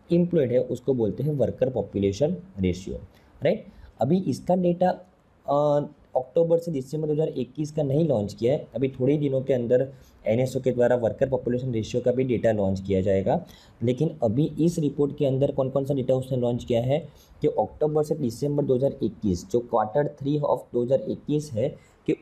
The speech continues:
उसके दौरान अनएम्प्लॉयमेंट रेट कितना रहा India के अंदर और labor force participation rate कितना रहा India के अंदर,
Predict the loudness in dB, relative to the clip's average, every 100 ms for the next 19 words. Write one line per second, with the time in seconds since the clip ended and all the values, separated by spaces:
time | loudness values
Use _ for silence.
0 | -2 -2 -2 0 0 2 2 2 -2 -4
1 | -12 _ -4 0 2 0 0 0 2 2
2 | 0 -2 -4 0 2 4 2 0 0 2
3 | 0 0 2 2 -2 0 0 2 0 0
4 | -4 -2 -2 0 0 0 -4 -4 -2 -2
5 | -2 -8 -2 0 2 2 0 0 -2 0
6 | -2